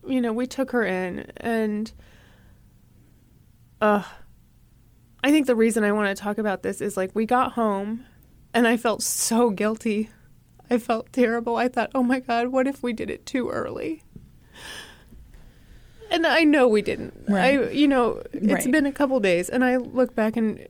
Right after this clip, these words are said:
Speaker 1: you know, the vet said, "This is only gonna get worse."
Speaker 2: Mm-hmm.
Speaker 1: And the veterinarian was shocked by the new lumps on her throat and said,
Speaker 2: Mm-hmm.
Speaker 1: "Yeah, she's having a lot of trouble breathing." And I just can't imagine how gut-wrenching it would have been if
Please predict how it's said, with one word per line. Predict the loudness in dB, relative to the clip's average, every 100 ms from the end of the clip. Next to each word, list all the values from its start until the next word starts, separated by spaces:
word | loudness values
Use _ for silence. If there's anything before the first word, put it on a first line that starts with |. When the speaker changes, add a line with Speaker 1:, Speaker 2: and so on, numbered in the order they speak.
| -2
Speaker 1:
you | 0
know, | 0 0
the | 0 2
vet | 2 0
said, | -2 0 0 2
"This | 0
is | 0 -4 0
only | 2 4 2
gonna | 0 -2
get | -4 -4
worse." | -6 -2 2 4 4
Speaker 2:
Mm-hmm. | 0 -2 -4 -16 -20 -20 -20 -20 -20 -20 -18 -16 -14 -16 -8 0
Speaker 1:
And | 4
the | 4
veterinarian | 4 2 0 -2 -4 -4
was | -4 -6
shocked | -2 -2 -2 -4 -6
by | -4 -2 -4 -2
the | -2
new | 0 -2
lumps | -6 -8 -8
on | -6
her | -6
throat | -8 -2 0 0
and | -2
said, | -2 -2
Speaker 2:
Mm-hmm. | -4
Speaker 1:
"Yeah, | -6
she's | -4 -6 -4
having | -2 -2
a | -4
lot | -4 -4 -4
of | -6
trouble | -6 -6 -6
breathing." | -8 -8 -8 -10 -10 -12 _ -20 -20 -20 -20 -20 _ _ _
And | 0 2 2 0 -2 0
I | 2
just | 2 2
can't | 0
imagine | 2 0 0 -2
how | -4 -2
gut-wrenching | -2 -2 -4 -4 -4
it | -4
would | -4
have | -4 -4
been | -4 -4 -8 -8
if | -4 -4 -6